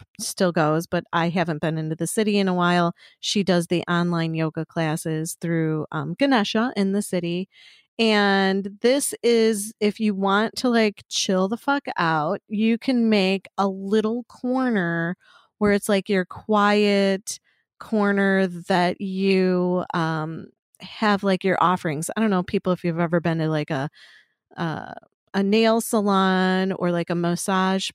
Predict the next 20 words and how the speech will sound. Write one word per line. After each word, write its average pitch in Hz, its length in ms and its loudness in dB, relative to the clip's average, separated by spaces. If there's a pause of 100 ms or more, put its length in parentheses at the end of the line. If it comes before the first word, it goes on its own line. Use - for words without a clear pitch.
p-, - 160 -18
parlor 180 400 2
where 175 160 0
they 175 200 0
have, 170 360 -2
like, 170 220 -2
their, 165 360 -2 (400)
their 196 140 2
little 185 300 2
statue 175 600 0
and 175 140 0
the 175 60 0
fruit 185 340 -2
and 185 100 -6
the 180 140 0
incense 175 580 -2
and 170 140 -2
all 156 220 -2
that, 165 380 0
like, 175 200 -4